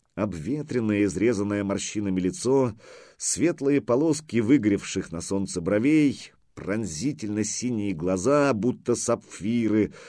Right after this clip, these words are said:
врезанные в заскорузлую седельную кожу. «О чём печалишься, брат?» — негромко спросил Сергей, чутко уловив перемену настроения старого друга. «Всё славно.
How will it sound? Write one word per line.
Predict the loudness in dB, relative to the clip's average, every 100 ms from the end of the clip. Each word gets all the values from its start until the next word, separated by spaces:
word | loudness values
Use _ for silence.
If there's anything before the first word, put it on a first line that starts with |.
| -20 -14
врезанные | -2 2 2 2 -2 0 2
в | 0
заскорузлую | 0 -6 -4 -2 -2 2 2 2
седельную | -2 -6 -4 -4 -4 -6
кожу. | -6 -4 -4 -4 -12 -18 _ _ _ _ _ _ _ _ -10
«О | -6
чём | -2 -2 0
печалишься, | -2 4 4 4 0 -10
брат?» — | -2 0 0 -8 -20 -20 -20 -8
негромко | -2 4 4 4 -2
спросил | -6 -8 -6 -6
Сергей, | -6 0 6 6 4 -8 -20 _
чутко | -6 -4 -4 0 0 0
уловив | -2 0 -2 -4 -4
перемену | 0 2 4 4 2
настроения | 0 -2 -2 0 0 0 -2
старого | -4 -2 -2 -2
друга. | -2 0 0 -4 -16 _ _ _ _ _ _
«Всё | -4 0
славно. | 0 0 0 2 2 0 0